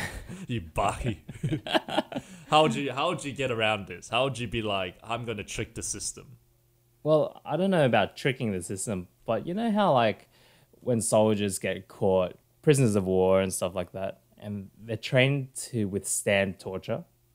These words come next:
Speaker 1: Mm.
Speaker 2: It's a huge psychological feat, right?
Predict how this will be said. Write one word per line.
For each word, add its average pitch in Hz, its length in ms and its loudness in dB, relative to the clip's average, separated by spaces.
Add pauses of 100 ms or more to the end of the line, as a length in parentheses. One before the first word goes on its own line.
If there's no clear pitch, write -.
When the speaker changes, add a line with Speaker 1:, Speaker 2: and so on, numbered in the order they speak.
(140)
Speaker 1:
Mm. 92 100 -14 (500)
Speaker 2:
It's 117 180 -4
a 123 160 2
huge 131 320 0
psychological 101 720 2
feat, 90 360 -10 (120)
right? 98 220 -18